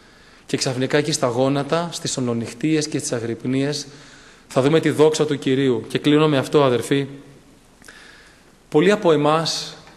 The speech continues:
και είναι έτσι, βλέποντας τα γεγονότα, τα μέτρα, τις εξελίξεις, λέμε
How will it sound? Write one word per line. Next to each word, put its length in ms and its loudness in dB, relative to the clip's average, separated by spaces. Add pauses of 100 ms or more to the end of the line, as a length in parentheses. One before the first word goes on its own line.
(120)
και 120 -2
είναι 240 2
έτσι, 420 -4 (560)
βλέποντας 680 0
τα 80 0
γεγονότα, 1000 -4 (180)
τα 120 -4
μέτρα, 800 -2 (240)
τις 160 -6
εξελίξεις, 920 -4 (1200)
λέμε 340 4